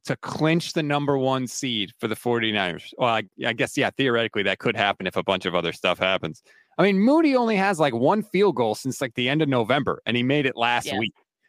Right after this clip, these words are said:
Speaker 1: He has
Speaker 2: <laughs> Yeah.
Speaker 1: not exactly had a lot of work, uh, in the field goal department. I think there are still some questions about him.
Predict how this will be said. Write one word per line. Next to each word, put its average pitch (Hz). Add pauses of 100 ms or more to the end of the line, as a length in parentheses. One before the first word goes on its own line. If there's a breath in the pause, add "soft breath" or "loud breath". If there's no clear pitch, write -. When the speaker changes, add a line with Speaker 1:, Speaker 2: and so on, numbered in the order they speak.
(100)
Speaker 1:
He 147
has 254
Speaker 2:
<laughs> -
Yeah. 277
Speaker 1:
not - (240)
exactly 165
had 147
a 127
lot 143
of 110
work, 139 (200)
uh, 113
in 117
the 117
field 147
goal 117
department. 95 (360 soft breath)
I 170
think 285
there 240
are 208
still 262
some 269
questions 135
about 101
him. 98